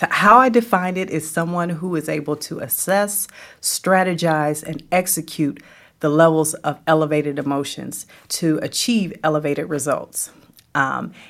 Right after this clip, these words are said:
and so how I see it is that, again, there is this spectrum of emotions. And even for me, I fall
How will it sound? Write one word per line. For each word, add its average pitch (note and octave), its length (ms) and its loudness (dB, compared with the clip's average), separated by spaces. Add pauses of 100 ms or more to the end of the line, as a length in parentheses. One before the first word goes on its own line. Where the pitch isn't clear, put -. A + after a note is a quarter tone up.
and D#3+ 120 2
so E3+ 300 6
how F#3 540 6
I F3+ 240 6
see D3 340 -2
it C#3 60 -4
is D3 160 -6
that, C#3+ 200 0
again, D#3 600 0 (100)
there F3 180 2
is D#3+ 260 0 (200)
this D#3+ 140 0
spectrum G3 580 2
of F#3+ 140 4
emotions. G3+ 640 -2 (320)
And F3+ 160 0
even A3 220 6
for G3+ 160 -2
me, F#3+ 440 0 (140)
I F#3+ 220 2
fall E3 560 6